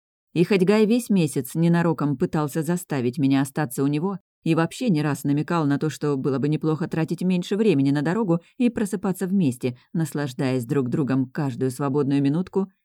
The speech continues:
я стойко сопротивлялась. Отношения, завязанные на постели. Как далеко они способны зайти? Как скоро Максу надоест? Ведь определение нашим отношениям у нас нет до сих пор,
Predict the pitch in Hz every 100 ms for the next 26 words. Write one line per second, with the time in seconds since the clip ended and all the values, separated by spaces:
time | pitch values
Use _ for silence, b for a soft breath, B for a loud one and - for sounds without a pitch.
0 | _ 151 147 208 - - 135 135 127 143
1 | 131 127 131 123 123 - _ _ _ _
2 | _ _ 165 170 202 190 247 214 196 -
3 | 180 180 180 165 165 160 156 160 - -
4 | 135 135 - - 277 254 254 254 202 139
5 | 135 143 151 170 147 143 151 - 135 123
6 | _ _ - 190 - - 240 147 151 165
7 | - 139 - 160 165 180 123 - _ _
8 | _ _ _ _ 170 180 202 190 180 190
9 | 220 175 156 196 - 165 156 160 202 190
10 | 135 - 165 180 180 190 175 175 185 -
11 | 135